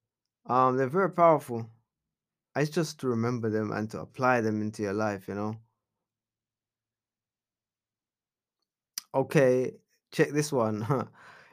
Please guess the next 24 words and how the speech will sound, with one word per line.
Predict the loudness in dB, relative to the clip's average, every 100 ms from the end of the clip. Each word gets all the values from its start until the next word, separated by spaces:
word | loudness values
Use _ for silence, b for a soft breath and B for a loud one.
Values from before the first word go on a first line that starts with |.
| -8
If | 2
they | 6 6
put | 6 2
the | 4
vaccine | 6 4 2 0 2 2
in | 0 0
beer | 6 8 8
or | 6 4
gin | 2 4 4 4 0 -6 -6
and | -4 2
open | 4 4 4 2
up | 2
the | -6
pubs, | 4 6 6 0 -14 -16 -14
the | 0 2
whole | 6 6 6
country | 6 4 4 2
would | 2 0
be | 2
vaccinated | 4 2 0 -2 -2 -2 -2
in | -2 -2
by | 0 0
the | 0
weekend. | -2 -2 -4 -4